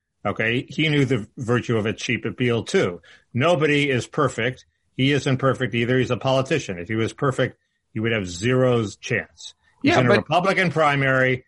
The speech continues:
Speaker 1: and he's, yes, he's making this concession to, uh, anti-Trump sentiment. He's going as, he's going as,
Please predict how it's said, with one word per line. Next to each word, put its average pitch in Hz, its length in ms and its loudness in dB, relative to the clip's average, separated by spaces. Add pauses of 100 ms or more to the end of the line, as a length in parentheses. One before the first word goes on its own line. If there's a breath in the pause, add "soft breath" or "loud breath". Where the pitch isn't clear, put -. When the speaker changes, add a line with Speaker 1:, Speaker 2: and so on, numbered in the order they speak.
(280)
Speaker 1:
and 110 160 -2
he's, 113 300 -2
yes, 127 320 0
he's 104 180 -2
making 120 360 -2
this 113 200 -2
concession 104 720 -4 (300)
to, 104 440 -2 (420)
uh, 101 260 -2 (180)
anti-Trump 117 520 -4
sentiment. 104 360 -2
He's 107 140 -2
going 139 260 0
as, 101 160 -4 (100)
he's 113 320 0
going 151 360 2 (400 soft breath)
as, 113 300 -4